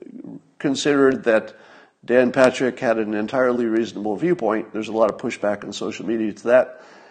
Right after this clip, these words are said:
So I wanna weigh in. So Dan Patrick's point of view was that people over seventy would be willing to take the risk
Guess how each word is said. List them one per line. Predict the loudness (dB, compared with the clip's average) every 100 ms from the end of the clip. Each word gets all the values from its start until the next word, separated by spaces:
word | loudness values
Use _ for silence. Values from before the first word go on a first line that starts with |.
| _
So | 4
I | 8
wanna | 8 10
weigh | 10 10 8
in. | 4 -6 -20 _
So | -8 0
Dan | 2 4
Patrick's | 8 6 6 -2
point | 2 4
of | 4
view | 2 2
was | 2 0
that | 0 -4 -4 -20 -20 -20 _ _
people | -6 0 6
over | 6 6
seventy | 4 4 4 2 -2 -2
would | -4 -6
be | -6
willing | -2 2 4 4 0
to | -4
take | -4 -4
the | -6 -2
risk | 0 0 -4